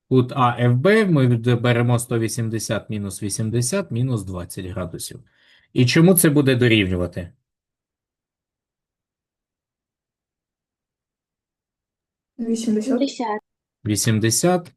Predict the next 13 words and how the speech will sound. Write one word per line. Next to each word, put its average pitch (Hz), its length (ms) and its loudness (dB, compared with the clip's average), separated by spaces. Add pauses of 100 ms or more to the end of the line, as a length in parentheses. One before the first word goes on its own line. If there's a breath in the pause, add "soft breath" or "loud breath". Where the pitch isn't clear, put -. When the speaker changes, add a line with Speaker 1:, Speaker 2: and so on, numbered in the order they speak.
Speaker 1:
градусів. 92 760 -8
І 214 80 4
записали 123 640 2
відповідь. 87 640 -6 (1700)
І 104 100 -8
записали 117 680 -2
відповідь. 87 520 -8
Кут 160 320 -2
А 127 260 -2
Ф 95 260 -4
Б 107 260 2 (600)
дорівнює 131 420 0
вісімдесят 98 760 -6